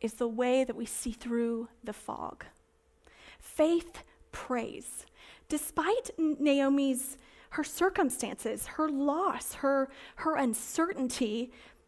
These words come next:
all that lay ahead for her and her daughter-in-law, she still remained a woman of faith, and she prays.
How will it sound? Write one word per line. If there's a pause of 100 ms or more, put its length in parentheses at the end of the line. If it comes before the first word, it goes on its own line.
(460)
all
that
lay
ahead
for
her
and
her
daughter-in-law,
she
still
remained (380)
a
woman
of
faith,
and
she (220)
prays.